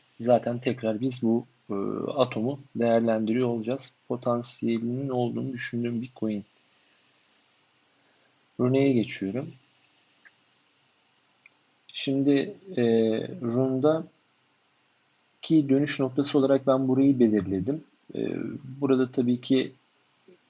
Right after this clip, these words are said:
şöyle dört numara bozuluk bir hareket gerçekleştirdi ve sonrasında yukarı vurdu kendine. Rune'da ben her zaman şunu söyledim.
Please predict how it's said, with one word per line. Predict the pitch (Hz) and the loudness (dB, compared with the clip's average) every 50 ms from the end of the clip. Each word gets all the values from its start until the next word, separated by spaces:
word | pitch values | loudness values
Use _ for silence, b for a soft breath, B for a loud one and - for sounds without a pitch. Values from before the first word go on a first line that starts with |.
| _ _ _ _ _ _ _ _ _ _ _ _ _ | _ _ _ _ _ _ _ _ _ _ _ _ _
şöyle | - - - - - - - 127 123 120 117 123 120 120 - 127 117 | -14 -12 -10 -8 -2 2 4 4 4 4 4 4 2 0 0 0 0
dört | 127 131 127 127 | 2 0 0 0
numara | 123 120 117 113 107 | 0 0 2 2 0
bozuluk | 107 98 110 110 - 127 - | 0 0 0 -2 -2 -2 -2
bir | 131 127 - - | -2 -2 -2 -4
hareket | - - - 117 113 113 113 139 123 - - | -10 -10 -4 -2 -2 0 0 0 -2 0 2
gerçekleştirdi | 113 104 101 - - 87 - 98 95 98 - - 113 117 139 139 | 2 2 2 0 -4 -4 -4 -4 -6 -4 -4 -6 -4 0 2 2
ve | 131 127 | 0 0
sonrasında | - - 131 123 123 123 - - 131 127 | -2 -4 -4 -4 -4 -6 -8 -8 -4 -4
yukarı | 117 113 - - - 120 120 | -4 -4 -4 -2 0 0 2
vurdu | 113 110 101 92 92 - | 2 0 -2 -4 -8 -14
kendine. | - - - - - - - 120 143 165 _ _ _ _ _ B B B B B B B B B B - 113 | -14 -14 -14 -14 -14 -18 -16 -16 -16 -16 _ _ _ _ _ B B B B B B B B B B -6 -4
Rune'da | 113 110 120 131 135 139 143 139 | -2 0 0 2 2 4 4 4
ben | 139 139 139 139 | 4 2 2 0
her | - 139 135 135 | 0 2 2 2
zaman | 123 123 117 127 135 | 0 0 -2 -2 -2
şunu | 131 - - 127 127 127 | -4 -6 -6 -6 -6 -6
söyledim. | - - - 113 101 98 90 90 107 131 | -6 -2 0 0 2 0 0 -2 -4 -6